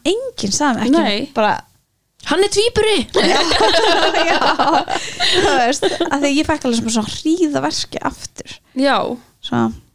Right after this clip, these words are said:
Speaker 2: Ótrúlega óþægilegt. Og ég, þú veist, ég upplifði nefnilega mjög mikinn sársauka við brjóstakjöfuna þessa
Speaker 1: Já.
Speaker 2: fyrstu daga.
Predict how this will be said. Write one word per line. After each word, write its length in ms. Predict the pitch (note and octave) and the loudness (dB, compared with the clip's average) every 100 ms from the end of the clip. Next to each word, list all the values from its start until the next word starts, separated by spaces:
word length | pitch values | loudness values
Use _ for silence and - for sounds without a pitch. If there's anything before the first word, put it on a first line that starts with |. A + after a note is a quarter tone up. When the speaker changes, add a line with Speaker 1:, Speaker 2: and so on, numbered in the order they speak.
| _ _ - - - | _ _ -20 -18 -6
Speaker 2:
Ótrúlega 540 | D#4+ D4+ A3+ A3 A3 | -4 -4 -4 -2 -2
óþægilegt. 640 | A3 G3 G3 G3 - - - _ _ _ - | -2 -2 -2 -4 -8 -18 -20 _ _ _ -4
Og 80 | |
ég, 200 | C4 B3+ A#3+ | 0 0 0
þú 120 | A#3 | 0
veist, 300 | A#3 - - _ _ - - | -2 -4 -14 _ _ -14 -4
ég 260 | C4+ B3+ | 0 0
upplifði 260 | C#4+ A#3+ A3 | -2 -2 -2
nefnilega 300 | G#3+ G#3 A3 | -2 0 2
mjög 200 | C#4 C4 | 2 4
mikinn 360 | C4+ B3 G#3+ - | 2 2 -2 -2
sársauka 640 | - C#4 - - G#3+ G3+ G#3 | -4 -4 -4 -6 -4 -4 -2
við 220 | C4 - - _ | -2 -2 -12 _
brjóstakjöfuna 680 | - C#4+ - G#3 G3+ G#3+ - | -6 -4 -4 -4 -4 -4 -6
þessa 160 | A3+ A#3 | -6 -4
Speaker 1:
Já. 40 | |
Speaker 2:
fyrstu 420 | C4 B3+ A3 A3+ G3+ G#3 | 0 0 0 0 -2 -2
daga. 440 | B3+ G#3+ F#3 G3 | -2 0 -2 -6